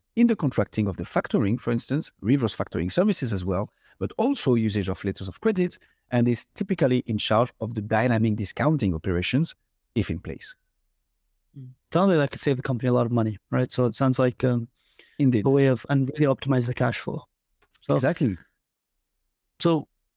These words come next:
Speaker 2: what is is all of this process done in supply chain financing by the treasury department, or are there other, 'cause I feel like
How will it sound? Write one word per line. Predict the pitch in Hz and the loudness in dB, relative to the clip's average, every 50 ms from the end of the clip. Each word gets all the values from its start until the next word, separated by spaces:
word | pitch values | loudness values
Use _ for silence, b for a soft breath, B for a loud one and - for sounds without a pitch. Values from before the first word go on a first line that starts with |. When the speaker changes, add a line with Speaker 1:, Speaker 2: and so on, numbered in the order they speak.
| _ _ _ _ _ _ _ _ _ _ _ _ _ _ _ _ _ _ _ - | _ _ _ _ _ _ _ _ _ _ _ _ _ _ _ _ _ _ _ -4
Speaker 2:
what | - 190 208 202 - _ _ _ _ _ | -2 -2 -2 -2 -6 _ _ _ _ _
is | - 180 175 156 - - - - - - _ _ _ _ _ _ _ _ _ _ _ _ | 2 2 2 2 0 -4 -8 -8 -10 -14 _ _ _ _ _ _ _ _ _ _ _ _
is | - 165 - - - - | -4 -4 -4 -6 -4 0
all | - 170 185 190 202 214 | 2 4 4 4 4 4
of | 196 151 - | 2 0 0
this | - 160 147 - | -2 -4 -4 -4
process | - - - 165 156 143 - - 156 143 139 - - - | -8 -4 -2 0 0 0 0 0 0 0 0 -2 -6 -8
done | - - 143 127 127 135 147 180 214 226 - _ _ _ - | -4 -2 0 0 0 0 -2 -4 -6 -8 -10 _ _ _ -2
in | 165 156 151 151 | 0 2 2 0
supply | 139 - 127 - 147 147 | -2 -4 -4 -2 0 0
chain | 147 - 151 139 | 0 0 -2 0
financing | - 143 147 147 139 131 - 147 131 | 0 2 2 0 0 -2 -2 -4 -4
by | - - 143 135 143 147 | -2 0 0 2 2 0
the | 135 135 | -2 -2
treasury | - - 156 143 139 147 139 | -2 0 0 2 2 0 -2
department, | 127 - 156 180 196 240 233 - | 0 0 0 2 2 0 0 2
or | 151 147 139 | 0 0 2
are | 143 156 160 156 | 2 2 2 2
there | 135 147 - - | 2 0 0 0
other, | 147 139 147 147 | -2 -2 -2 -4
'cause | - - - | -6 -4 -4
I | 165 | -2
feel | - - 240 | 0 2 4
like | 220 214 180 - | 4 4 2 0